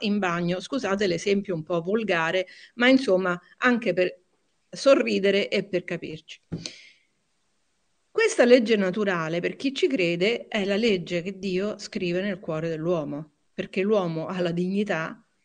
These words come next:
è quello che ci fa immagine e somiglianza di Dio, no? L'estrema, la s-,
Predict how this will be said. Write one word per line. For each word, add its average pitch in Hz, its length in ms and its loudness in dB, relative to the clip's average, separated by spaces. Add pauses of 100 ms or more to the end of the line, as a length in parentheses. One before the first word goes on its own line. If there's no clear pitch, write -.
(140)
è 185 140 -8
quello 220 200 0
che 190 120 -2
ci 214 120 -8
fa 220 160 -2
immagine 196 460 -2
e 170 60 -2
somiglianza 175 640 -4
di 170 160 -4
Dio, 180 260 -2
no? 190 220 -6
L'estrema, 233 640 -2 (460)
la 185 200 -4
s-, - 140 -12